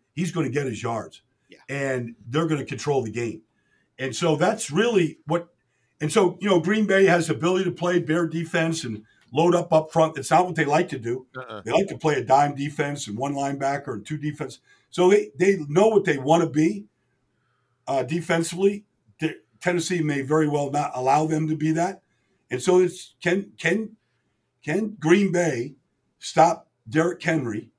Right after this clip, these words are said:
Speaker 1: for four quarters if he's allowed to really stay with that game plan?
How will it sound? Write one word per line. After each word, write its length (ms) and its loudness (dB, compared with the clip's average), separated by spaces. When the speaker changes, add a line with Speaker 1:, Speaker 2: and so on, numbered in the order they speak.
Speaker 1:
for 140 -2
four 320 2
quarters 640 0
if 180 -4
he's 180 -2
allowed 340 6
to 80 -4
really 480 0
stay 420 0
with 240 0
that 220 -2
game 260 -2
plan? 260 -14